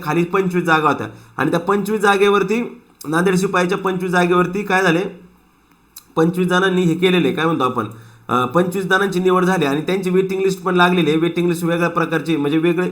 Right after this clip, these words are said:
असेल ती लिस्ट, वेटिंग लिस्ट पण लागली. आता त्यांनी काय सांगितलं, is, it is a काय स्पेक-, काय specific, हा, specifically and clearly notified that the above select list is a valid only for a period of two years from the date of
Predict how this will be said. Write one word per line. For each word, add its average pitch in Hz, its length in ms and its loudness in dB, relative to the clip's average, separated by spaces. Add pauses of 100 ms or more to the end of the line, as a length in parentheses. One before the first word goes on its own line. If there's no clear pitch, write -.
(140)
असेल 151 320 -6
ती 139 120 -2
लिस्ट, 175 200 0 (340)
वेटिंग 196 320 2
लिस्ट 190 200 0
पण 156 140 0
लागली. 131 280 2 (300)
आता 139 120 -2
त्यांनी 214 220 0
काय 220 140 0
सांगितलं, 202 340 0
is, 220 260 -2 (600)
it 208 180 -2
is 185 160 0
a 185 100 -2
काय 190 400 -4 (220)
स्पेक-, - 500 -6 (340)
काय 180 160 0 (360)
specific, 185 1000 -6
हा, 147 100 2
specifically 202 680 0 (100)
and 180 180 -4
clearly 196 340 0
notified 190 500 0
that 180 240 0
the 202 100 0 (440)
above 190 180 4
select 190 480 0
list 185 200 0
is 175 80 -2
a 165 100 2
valid 175 200 2
only 180 340 2
for 175 140 0
a 185 80 -4
period 175 220 0
of 175 100 2 (140)
two 190 100 -2
years 180 240 2 (120)
from 165 160 0
the 175 180 -2
date 165 200 -2
of 180 320 -6